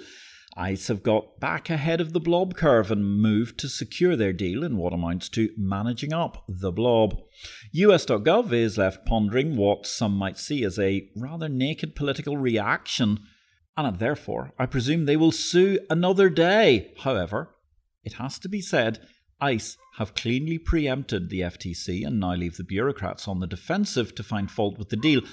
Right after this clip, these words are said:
under revised terms, which clearly spins out a possible bone of contention and empowers more competition in the digital world of mortgages. Trying to understand just how these data pivots work, amongst a million other things, are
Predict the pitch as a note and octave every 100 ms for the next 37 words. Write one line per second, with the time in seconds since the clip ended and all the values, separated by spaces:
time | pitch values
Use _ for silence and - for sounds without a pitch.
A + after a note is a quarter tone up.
0 | - B2 A#2+ A2+ G#2+ F#2+ G2+ G#2+ F3+ G#3+
1 | - A2+ F#2+ G2 G#2+ A2 G2+ - - F3+
2 | E3 A2+ - G2 F2+ F#2+ F#2+ - C3 C#3
3 | F#2+ E2 F2 F#2 F2+ - G#2 C#3+ D3 B2+
4 | B2 G2 - - A#2+ A#2 G#2+ F#2+ F#2 G2
5 | G#2 F#2+ G2+ F#2+ F2 C#3 D3 G#2+ F2+ F2+
6 | F2+ F2+ F2+ A2+ C3+ G2 F2 F2+ A#2 A#2
7 | A#2 A#2 A2+ G#2 A2 G2+ F2+ - - _
8 | _ _ _ _ - A#3+ A3 G3+ E3+ -
9 | G3+ F3+ G#2+ C3 A#2 - G2 F#2 - F#2+
10 | F#2+ F#2+ F#2 - A2 C#3 D#3 G2+ G2 -
11 | G#2+ A#2 A#2 C3+ D3+ - G2+ G#2 C#3 C#3